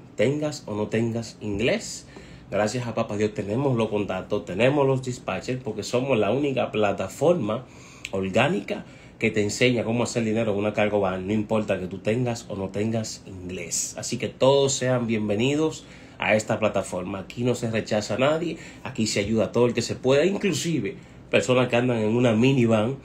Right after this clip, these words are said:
de carga, que no son aceptadas en el negocio, nosotros le buscamos la vuelta para que esas personas se puedan, puedan trabajar, ¿ok? Así que lo primero que ustedes tienen que saber es,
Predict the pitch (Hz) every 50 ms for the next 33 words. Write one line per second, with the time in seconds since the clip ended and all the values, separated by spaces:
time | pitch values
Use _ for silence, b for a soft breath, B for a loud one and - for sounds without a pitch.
0 | B B B B B B - 98 101 101 - 110 98 90 95 98 117 135 - B
1 | B B B B - - 101 92 92 113 123 120 135 135 127 123 123 131 117 -
2 | 131 123 123 123 123 123 123 123 123 120 139 135 131 123 107 - 120 107 120 117
3 | 117 113 107 110 104 104 95 - 110 110 120 120 117 110 107 120 143 151 151 -
4 | - - - 95 98 95 - 107 - - - - - 110 - - - 131 131 127
5 | 123 - 107 - - - 107 117 127 135 139 139 131 B B B B B B B
6 | B - - 107 117 120 117 113 110 104 101 98 98 87 78 78 82 - - 131
7 | 151 165 170 B B B B B B B B B B B - - - 147 143 151
8 | 143 135 117 110 113 135 156 196 190 170 160 - 156 156 160 156 - 151 151 151
9 | 147 135 139 127 - - 104 104 101 101 101 104 104 107 110 - - - - -